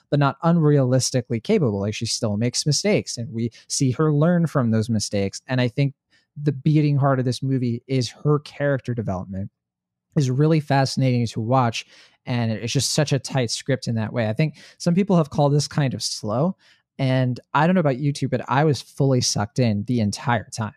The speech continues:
I, I felt like this movie just, like, breezed past me. Uh, that's probably a bad way to put it, 'cause that sounds negative. It just sort of, like, I, I didn't feel time pass while watching this, which is, uh,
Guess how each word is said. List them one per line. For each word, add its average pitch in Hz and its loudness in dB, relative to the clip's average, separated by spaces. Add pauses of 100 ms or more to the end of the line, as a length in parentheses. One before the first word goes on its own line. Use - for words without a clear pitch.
(140)
I, 131 2
I - 2
felt 143 -2
like 117 -2
this 123 -4
movie 117 0
just, 101 -6
like, 113 -4
breezed 120 0
past 110 -2
me. 160 4 (280)
Uh, 110 0
that's 127 -2
probably 123 0
a 107 -2
bad 110 0
way 117 -2
to 110 -4
put - 0
it, 113 -8
'cause 127 -2
that 113 0
sounds 113 -2
negative. 95 -2 (300)
It 165 2
just 175 0
sort 180 2
of, 160 0
like, 143 0 (580)
I, 147 2
I 165 4
didn't 165 4
feel 139 2
time 113 0
pass 101 0
while 110 -2
watching 107 -2
this, 98 -6
which 113 -6
is, 113 -4
uh, 98 -2